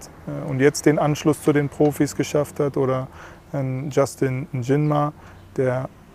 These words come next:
bevor er bei Dortmund war, ja auch schon in der U dreiundzwanzig von Werder Bremen war und jetzt im zweiten Jahr dann durchgestartet ist. Ähm, die Spieler, die sich auch eine gewisse Zeit lassen und eine gewisse Ruhe haben und eine Bereitschaft haben, sich weiterzuentwickeln,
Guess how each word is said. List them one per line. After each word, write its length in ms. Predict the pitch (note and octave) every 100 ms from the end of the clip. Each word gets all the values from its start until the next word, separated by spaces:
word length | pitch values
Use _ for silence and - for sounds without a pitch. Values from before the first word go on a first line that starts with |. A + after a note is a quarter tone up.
| - - -
bevor 280 | - - D3+
er 20 |
bei 120 | C#3 C3
Dortmund 400 | C#3+ D#3+ D#3 C3+
war, 140 | C#3
ja 120 | C3+
auch 100 | D3
schon 160 | - D3+
in 80 | C#3
der 100 | C#3+
U 60 |
dreiundzwanzig 600 | C3+ C#3 C#3 C#3+ C#3 C3
von 200 | - C3+
Werder 200 | C3+ C3+
Bremen 440 | B2 B2+ D3 D#3 D3
war 180 | D3
und 140 | C#3 B2+
jetzt 280 | C3+ - E3+
im 120 | C#3
zweiten 540 | - - C#3+ D#3 D#3
Jahr 340 | C#3+ C#3+ C#3+ C#3+
dann 220 | C#3+ C#3+
durchgestartet 920 | C#3+ D3 - C#3+ - D3 C#3+ D3 C#3+
ist. 180 | D3 - - - - - - - - -
Ähm, 160 | D3 C#3
die 140 | D3
Spieler, 340 | D3+ F3+ F3 F3
die 140 | D#3+
sich 260 | D#3 D#3 -
auch 280 | D#3+ D#3+ - - - -
eine 120 | D3+
gewisse 380 | C#3+ D3 D#3+ C#3
Zeit 380 | - D#3 F3 -
lassen 420 | E3 G3 - F#3+
und 120 | E3
eine 120 | D3+
gewisse 320 | C#3 C#3 D3 D3
Ruhe 420 | C3 D3+ G3 F#3+
haben 400 | E3+ F3 F3+ F#3+
und 300 | D3+ C#3+ C#3
eine 80 | D3
Bereitschaft 600 | C3+ C3 C#3 E3 D#3+ -
haben, 200 | D3+ D3
sich 200 | C3+ C3
weiterzuentwickeln, 1080 | D3 E3 F3 - E3+ E3 D#3+ E3 - E3+